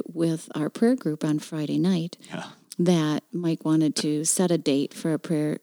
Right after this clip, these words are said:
Speaker 1: And we've shared it a couple of times, actually, but we've just been praying about when that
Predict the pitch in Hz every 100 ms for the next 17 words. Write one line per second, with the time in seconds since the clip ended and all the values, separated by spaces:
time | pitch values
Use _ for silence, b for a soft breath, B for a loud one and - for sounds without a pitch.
0 | - 208 214 233 - 196 175 156 - 156
1 | 147 - 160 147 143 143 - 147 151 -
2 | 160 156 170 165 151 165 160 156 147 -
3 | 170 175 175 180 165 156